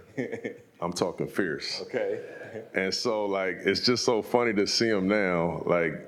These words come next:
Speaker 1: you know. But when we played against him, we always was like, "Yo, watch that dude, man."
Speaker 2: Mm. <laughs>
Speaker 1: Legal screens.
Speaker 2: <laughs>
Speaker 1: He'll
Speaker 2: Elbows are
Speaker 1: hold you,
Speaker 2: high.
Speaker 1: grab you, anything.
Speaker 2: Yeah.
Speaker 1: Anything. So it's like, it's funny listening to this guy now, but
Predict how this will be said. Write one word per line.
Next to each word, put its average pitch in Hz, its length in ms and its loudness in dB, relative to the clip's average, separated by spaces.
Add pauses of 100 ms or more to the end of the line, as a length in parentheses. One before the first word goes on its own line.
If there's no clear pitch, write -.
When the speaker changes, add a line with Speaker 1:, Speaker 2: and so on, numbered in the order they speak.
(680)
Speaker 1:
you 92 100 -2
know. 71 280 -4 (420)
But 85 240 2
when 87 140 4
we 87 120 2
played 143 280 2
against 92 320 2
him, 82 100 4
we 95 140 4
always 90 300 2
was 73 100 -4
like, 71 260 2
"Yo, 73 160 4
watch 78 360 2
that 85 240 2
dude, 78 280 2
man." 76 240 0 (220)
Speaker 2:
Mm. - 800 -6
<laughs> - 40 -2
Speaker 1:
Legal 98 340 0
screens. 101 1160 -2
Speaker 2:
<laughs> - 1200 -2
Speaker 1:
He'll 113 100 0
Speaker 2:
Elbows 107 100 2
are 110 80 2
Speaker 1:
hold 123 280 0 (200)
you, 127 80 2
Speaker 2:
high. 120 60 -10
Speaker 1:
grab 113 480 -2
you, 113 220 0
anything. 143 600 2
Speaker 2:
Yeah. 92 300 -2 (240)
Speaker 1:
Anything. 123 560 0
So 101 220 0
it's 110 140 -2
like, 95 360 0
it's 95 160 0
funny 110 320 0
listening 92 440 2
to 90 120 2
this 80 140 2
guy 80 300 4
now, 87 260 2
but 78 480 -2